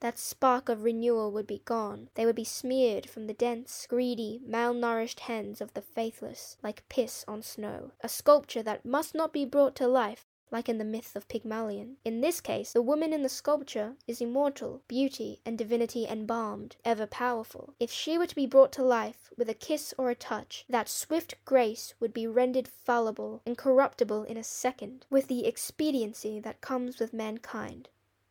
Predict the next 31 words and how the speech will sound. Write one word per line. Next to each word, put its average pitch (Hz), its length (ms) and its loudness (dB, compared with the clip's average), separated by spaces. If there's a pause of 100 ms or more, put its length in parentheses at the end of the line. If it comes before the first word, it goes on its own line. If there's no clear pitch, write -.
(120)
with 214 160 -10
time. - 480 -12 (560)
And 285 140 4
even 359 260 2
Sylvia 269 600 -2
has 233 240 -6
not 240 200 -4
retained 233 680 -4 (120)
her 226 200 0
original 269 640 -2
essence 226 540 -8
of - 160 -18
purity 233 580 -2
the 240 60 -4
same 247 340 -2
way 240 160 2
that 220 320 -4
Paola, 240 560 -2
being 226 240 0
a 220 100 0
girl, 214 540 0
does. 233 560 -8
She - 180 -2
is 262 80 2
still 262 240 0
tainted 262 640 -2
by 226 140 -4
the 220 100 -2
violence 233 640 -2
of 214 180 -10
men, 208 400 -8